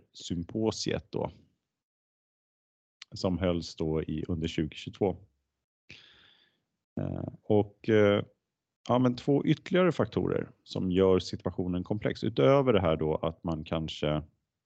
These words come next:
det är en ny roll som kommer från C I O:ns roll som man liksom har karvat ut och man kan direkt ha gjort sig en ovän då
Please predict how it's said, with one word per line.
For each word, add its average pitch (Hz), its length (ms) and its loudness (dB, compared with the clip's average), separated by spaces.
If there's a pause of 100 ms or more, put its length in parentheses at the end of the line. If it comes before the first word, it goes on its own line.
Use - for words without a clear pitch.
det - 220 0
är 104 80 4
en 104 160 0
ny 87 240 2
roll - 360 0
som 87 140 -6
kommer 120 400 0
från 82 240 -4
C - 160 -6
I 87 240 4
O:ns 143 340 2
roll 87 260 -2
som - 140 -4
man 82 100 0
liksom 82 200 0
har 82 200 0
karvat 82 380 2
ut 147 260 0
och 90 260 2 (440)
man 123 100 2
kan 95 300 4
direkt - 320 2
ha 95 80 4
gjort 82 200 2
sig 87 120 2
en - 100 0
ovän 92 540 4
då - 140 0